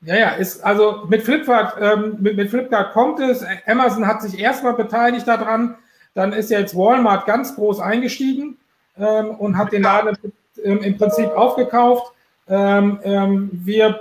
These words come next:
beobachten das ja vom B V O H immer, äh, sehr stark und wie von meiner Firma, äh, P Digital. Ähm, wir geben ja den Marketplaces Across the World,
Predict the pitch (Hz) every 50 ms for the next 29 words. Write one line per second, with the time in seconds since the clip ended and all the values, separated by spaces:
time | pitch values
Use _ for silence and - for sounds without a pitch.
0 | - _ - 220 220 240 277 302 269 247 - - 226 208 202 208 202 202 220 202
1 | 196 - 202 196 196 202 196 208 202 190 196 180 - 220 233 233 240 233 233 214
2 | 208 220 214 214 214 214 208 202 208 202 190 - 214 220 214 214 - 208 196 214
3 | 233 233 233 233 - 196 196 202 202 202 - 208 196 - - 196 185 185 185 190
4 | 190 185 185 185 185 190 190 185 - 220 226 220 208 190 185 185 - 180 170 170
5 | - 196 196 185 180 185 180 - - 208 208 226 247 240 240 - - _ _ _
6 | _ _ _ _ - 190 190 190 190 190 190 185 196 185 - 196 190 180 196 214
7 | 214 208 202 190 185 190 185 185 185 - 175 180 196 214 208 214 208 - 202 202
8 | 202 202 202 190 - - 180 - - 202 202 185 - - 175 170 175 190 202 220
9 | 233 240 240 233 - -